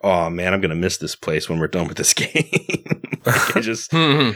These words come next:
Speaker 1: even, um, a few of the N P Cs c-, start coming out at night too. You, you can run into Pero and Jackamar. Like, they're both hanging out on Skyloft at night now.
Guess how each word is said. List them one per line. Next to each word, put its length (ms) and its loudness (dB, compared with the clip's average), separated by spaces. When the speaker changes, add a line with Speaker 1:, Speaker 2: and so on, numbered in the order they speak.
Speaker 1:
even, 420 6
um, 480 4
a 80 -2
few 240 2
of 60 6
the 100 4
N 140 4
P 120 -2
Cs 260 0
c-, 60 -8
start 380 -2
coming 200 -4
out 120 0
at 80 -2
night 240 -4
too. 220 2
You, 180 2
you 120 -8
can 140 0
run 140 2
into 160 0
Pero 580 2
and 340 -4
Jackamar. 640 2
Like, 140 -4
they're 100 0
both 340 -2
hanging 320 -2
out 280 2
on 140 -2
Skyloft 520 2
at 100 -6
night 200 -2
now. 300 -8